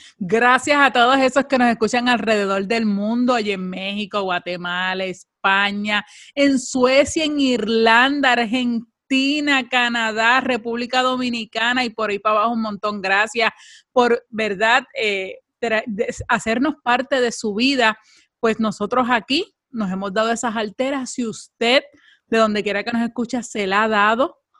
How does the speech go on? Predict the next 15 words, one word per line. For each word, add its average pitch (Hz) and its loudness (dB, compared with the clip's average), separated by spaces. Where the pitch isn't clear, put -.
comparte 254 2
esas 311 0
anécdotas 285 2
con 285 2
nosotros 277 2
a 233 2
través 190 -4
de 226 -2
nuestras 240 -2
redes 226 -2
sociales, 226 -2
ya 202 -4
sea 208 -6
en 208 -6
Instagram, 202 -4